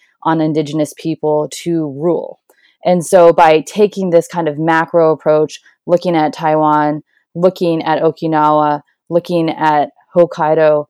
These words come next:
and also looking in Micronesia,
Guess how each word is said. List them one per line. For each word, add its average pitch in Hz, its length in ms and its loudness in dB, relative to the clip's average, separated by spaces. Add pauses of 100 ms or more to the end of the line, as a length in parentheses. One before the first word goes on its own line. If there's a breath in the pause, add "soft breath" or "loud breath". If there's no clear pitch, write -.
(380)
and 160 120 -4
also 160 400 0
looking 156 520 -4
in 156 360 -6
Micronesia, 160 800 -2